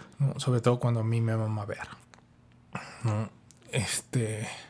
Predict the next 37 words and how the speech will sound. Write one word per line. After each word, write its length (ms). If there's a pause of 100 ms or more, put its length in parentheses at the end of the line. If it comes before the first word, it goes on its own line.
(1160)
y 100
pues 160
prácticamente 540
creo 300
que 120
eso 200
generaba 440
una 240
inseguridad 920
adicional 760
o 200
solo 380
potencializaba 1160 (520)
la 120
inseguridad 480
que 100
tenía 280
la 120
morra, 440 (340)
¿no? 320
Por 160
mi 160
señalamiento 640
de 80
su 140
conducta, 720 (380)
la 140
cual 220
creo 220
que, 320
verga, 460
empeoraba 500
como 260
que 220
su 160
sentir 500
en, 460